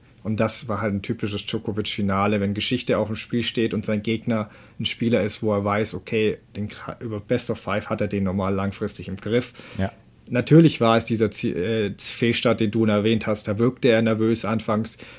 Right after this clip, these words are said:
Speaker 1: hat sich nicht so geschmeidig bewegt wie gewohnt, ist weggerutscht.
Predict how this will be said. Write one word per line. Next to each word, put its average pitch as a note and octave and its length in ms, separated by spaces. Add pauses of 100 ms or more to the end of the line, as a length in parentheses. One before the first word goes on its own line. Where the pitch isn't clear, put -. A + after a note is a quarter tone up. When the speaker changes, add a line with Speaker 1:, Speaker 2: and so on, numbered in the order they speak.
Speaker 1:
hat A2+ 140
sich A2 100
nicht A2 160
so - 80
geschmeidig A2 560
bewegt G#2+ 460
wie G#2+ 80
gewohnt, G#2+ 480
ist B2 240
weggerutscht. G#2+ 760